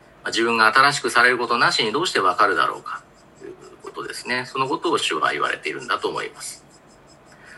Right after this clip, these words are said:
で、私たちは今確かにこのコロナ禍という、まあ、ある意味歴史の変革期を生き抜こうとしているわけですけれども、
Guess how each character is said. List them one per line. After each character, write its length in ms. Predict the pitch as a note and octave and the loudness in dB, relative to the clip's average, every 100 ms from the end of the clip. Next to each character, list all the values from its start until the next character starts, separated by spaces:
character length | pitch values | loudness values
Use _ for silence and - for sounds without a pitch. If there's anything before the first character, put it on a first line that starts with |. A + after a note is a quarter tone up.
| - - | -20 -8
で、 80 | - | 4
私 220 | B2+ F3 | 6 6
た 100 | D#3 | 4
ち 80 | C#3+ | 4
は 60 | C3+ | 2
今 160 | C3 | 2
確 200 | A#2+ C3 | 2 2
か 120 | B2+ G2 | 0 -2
に 80 | |
こ 100 | G2 | 0
の 120 | G#2 G#2 | -2 0
コ 120 | A2+ | 0
ロ 140 | C3 | 4
ナ 100 | C#3 | 4
禍 160 | A#2 G#2+ | 4 0
と 80 | E2+ | -2
い 260 | E2 D#2 | -2 -4
う、 60 | D2+ | 2
ま 120 | G2+ | 6
あ、 80 | G#2+ | 6
あ 40 | |
る 80 | B2+ | 4
意 60 | G2 | 0
味 300 | F2 D#2 F2+ | -4 -6 -6
歴 200 | F#2 - | -2 0
史 140 | - | 0
の 100 | A2 | 0
変 220 | A#2+ B2 | 0 2
革 200 | D3 D3+ | 2 2
期 220 | - G#2 | 0 -2
を 320 | E2+ D#2 - - | -2 -4 -8 -10
生 80 | - | -10
き 120 | - | -6
抜 160 | G#2+ G2+ | -4 0
こ 140 | G2 | -2
う 40 | |
と 100 | - | 0
し 80 | - | -4
て 80 | - | -4
い 20 | |
る 80 | C3+ | -4
わ 100 | - | -4
け 80 | - | -6
で 140 | - | -10
す 100 | - | -10
け 80 | - | -12
れ 100 | - | -10
ど 120 | - | -4
も、 300 | A#2+ A#2+ - | -2 -2 -4